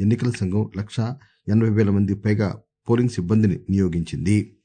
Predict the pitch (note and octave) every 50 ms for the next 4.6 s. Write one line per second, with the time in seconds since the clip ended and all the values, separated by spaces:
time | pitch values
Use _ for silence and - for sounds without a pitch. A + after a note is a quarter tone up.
0 | _ _ - G#2 G#2 C#3 D3+ D#3+ E3+ F#3 F#3 E3 - B2+ - - C#3 C3+ C3 B2+
1 | B2 A2 A2 G#2+ - A2 G#2+ A#2 A2+ G#2 A2 A2 G#2+ C3+ B2 A#2 G#2 E2+ - F#2+
2 | F#2+ G#2+ - C3 - B2+ A2+ G#2+ A2+ A2+ G#2+ G#2+ A2 G2+ F#2+ - G#2+ G2+ F#2+ F#2+
3 | F#2+ F#2+ G2+ G2+ F2 - - - - F2+ E2 G#2 G#2 A2 G#2+ G#2+ G#2 G#2 G2 E2+
4 | E2+ F#2 F#2+ G#2+ A2+ A2 G2+ F#2 F2+ F2+ E2+ -